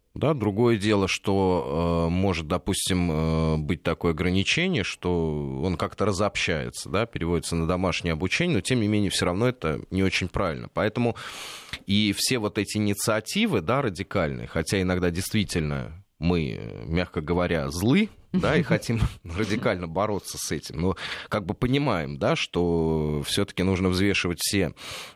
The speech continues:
Speaker 1: э, ситуации. К сожалению, э, действительно, вот тот процент антипрививочников, ярых антипрививочников,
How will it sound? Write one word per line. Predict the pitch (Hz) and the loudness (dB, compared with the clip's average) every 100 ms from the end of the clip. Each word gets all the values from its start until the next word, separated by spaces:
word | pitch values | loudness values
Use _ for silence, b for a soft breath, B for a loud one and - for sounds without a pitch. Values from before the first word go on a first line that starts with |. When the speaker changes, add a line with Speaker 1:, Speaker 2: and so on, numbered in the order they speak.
| - | -4
Speaker 1:
э, | 76 78 78 76 78 | 0 2 2 2 2
ситуации. | - - 104 80 - - | 0 0 0 0 -6 -8
К | |
сожалению, | - 92 135 190 185 156 123 107 | -4 0 2 2 2 2 2 0
э, | 90 104 101 95 90 80 - _ _ - _ _ 87 | 0 2 2 2 2 -2 -6 _ _ -20 _ _ -8
действительно, | 87 101 131 110 | -2 0 0 2
вот | 104 104 | 0 2
тот | 117 - | -2 0
процент | 110 - 123 110 90 - | -4 -2 -2 0 -2 -4
антипрививочников, | 110 101 - 110 107 95 - 87 87 104 | -2 -2 -4 0 2 2 0 -2 -4 0
ярых | 131 196 170 - | 2 2 -2 -4
антипрививочников, | 85 - - 92 87 67 - - - | -8 -8 -6 -2 -2 -4 -6 -10 -14